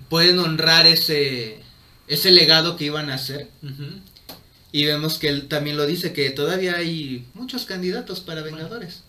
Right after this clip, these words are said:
Speaker 2: más bien que, que no se iban a rendir tan fácilmente. Es
Speaker 1: Y
Speaker 2: lo
Speaker 1: es
Speaker 2: que te da a entender, pues,
Speaker 1: Exacto.
Speaker 2: que es como una conquista.
Speaker 1: Y escuchamos que, que alguien le dice,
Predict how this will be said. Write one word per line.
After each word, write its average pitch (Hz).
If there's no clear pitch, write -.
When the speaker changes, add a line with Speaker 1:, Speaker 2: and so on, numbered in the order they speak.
Speaker 2:
más 196
bien 247
que, 185
que 190
no 214
se 214
iban 196
a 170
rendir 151
tan 156
fácilmente. 135
Es 160
Speaker 1:
Y 160
Speaker 2:
lo 156
Speaker 1:
es -
Speaker 2:
que 147
te 143
da 131
a -
entender, 131
pues, -
Speaker 1:
Exacto. 147
Speaker 2:
que 147
es 143
como 143
una 120
conquista. 127
Speaker 1:
Y 160
escuchamos 160
que, 147
que 135
alguien 135
le 131
dice, 127